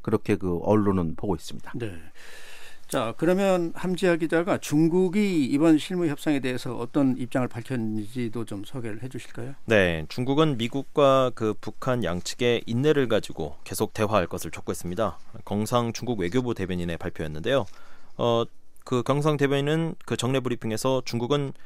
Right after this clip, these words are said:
Speaker 3: 그 미북 실무 협상을 예의주시해 왔다면서 한반도 비핵화와 평화 실현은 대세고,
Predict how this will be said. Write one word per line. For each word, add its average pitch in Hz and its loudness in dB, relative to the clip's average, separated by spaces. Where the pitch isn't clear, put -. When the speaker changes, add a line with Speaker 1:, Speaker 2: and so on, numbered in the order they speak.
Speaker 3:
그 95 -4
미북 117 -2
실무 190 2
협상을 117 0
예의주시해 95 -2
왔다면서 82 -2
한반도 170 0
비핵화와 135 2
평화 180 0
실현은 131 0
대세고, 101 0